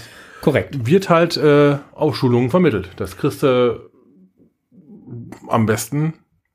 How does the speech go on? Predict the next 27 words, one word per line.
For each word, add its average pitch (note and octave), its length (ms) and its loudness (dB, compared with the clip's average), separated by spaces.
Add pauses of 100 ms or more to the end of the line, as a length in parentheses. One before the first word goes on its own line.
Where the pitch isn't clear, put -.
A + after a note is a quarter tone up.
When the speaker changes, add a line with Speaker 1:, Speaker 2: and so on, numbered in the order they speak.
(180)
Speaker 2:
aus D3 220 -4
Instruktorenhand D#3 760 0
und A2 100 -2
nicht A#2+ 140 -6
von C3+ 160 -6
jemandem, C3+ 300 0
der B2 100 -2
das A#2+ 100 0
mal A#2 160 -2
irgendwann A#2 280 0
gemacht B2 260 -4
hat. - 160 -16 (440)
Also G2+ 200 -8
sprich, A#2 400 -10 (760)
eine A#2+ 140 -2
Art A#2 200 -4
von B2 420 -2 (100)
Kursus B2+ 600 -6 (840)
Speaker 1:
Ja. A3+ 160 -4 (260)
Speaker 2:
Wie C#3 140 2
auch C3 80 0
immer C3+ 160 0
geartet, A#2 340 -2
soll G2+ 140 -4
es F2+ 60 -12
schon D#2 180 -16
sein. - 180 -20